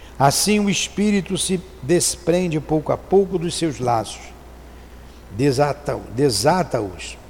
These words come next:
e não os arrebenta." "Esse desprendimento da alma opera-se mais prontamente nuns e, que outros?"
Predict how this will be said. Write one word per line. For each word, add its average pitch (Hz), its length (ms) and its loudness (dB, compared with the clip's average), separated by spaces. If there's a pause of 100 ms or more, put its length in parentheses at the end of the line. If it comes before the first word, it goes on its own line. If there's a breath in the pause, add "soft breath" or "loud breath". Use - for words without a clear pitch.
(120)
e 180 120 4
não 131 320 0 (120)
os 117 160 -4
arrebenta." 101 680 -4 (2250 loud breath)
"Esse 262 260 6
desprendimento 196 1000 4
da 156 160 4
alma 160 380 4
opera-se 160 600 2
mais 151 300 0
prontamente 147 840 -2
nuns 196 500 -2
e, 139 160 -4 (260)
que 139 140 0
outros?" 180 640 2